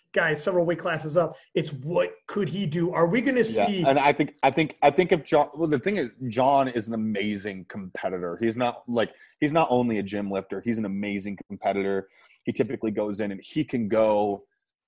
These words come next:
Speaker 2: two, he can go oh for two on his first two squats and pull out his third. I watched him do it at the nineteen tribute.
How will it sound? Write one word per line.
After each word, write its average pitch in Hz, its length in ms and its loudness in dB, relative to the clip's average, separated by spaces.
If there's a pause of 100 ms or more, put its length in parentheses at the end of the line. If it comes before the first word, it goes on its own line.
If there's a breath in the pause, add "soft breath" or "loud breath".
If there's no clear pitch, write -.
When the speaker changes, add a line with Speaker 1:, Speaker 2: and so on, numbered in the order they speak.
(140)
Speaker 2:
two, 151 200 6
he 151 180 2
can 151 120 -4
go 117 240 4
oh 123 180 4
for 107 160 -10
two 110 300 0
on 95 100 -6
his 95 140 -12
first 98 280 -10
two 104 120 -6
squats 92 400 0
and 98 140 -12
pull 104 200 2
out 92 140 2
his 92 140 -8
third. 98 180 -2
I 143 80 6
watched 135 400 -2
him 104 100 -6
do 92 180 -4
it 92 60 -4
at 92 100 -12
the 101 60 -6
nineteen 104 400 -8
tribute. 87 420 -4